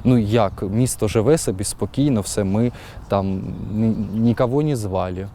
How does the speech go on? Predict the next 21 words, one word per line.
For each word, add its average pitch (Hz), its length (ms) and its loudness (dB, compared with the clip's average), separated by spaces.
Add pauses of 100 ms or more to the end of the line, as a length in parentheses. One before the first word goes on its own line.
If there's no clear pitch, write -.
(760)
не 110 200 0
кричали 104 640 0
там: 95 280 -4
"Веди 104 460 2
війська". 101 540 0 (320)
Спокійно 202 500 0
собі, 123 280 0
мирно 127 500 4
жили, 101 320 -4 (320)
все. 92 240 -8 (760)
Зараз 127 420 2
от 117 200 -2
навчаюсь 123 580 0
на 101 480 0
режисера 113 440 0
драматичного 104 720 -2
театру, 120 560 2 (300)
а, 92 400 0 (200)
вступив 113 520 -2
я 104 120 2
якраз 104 380 -2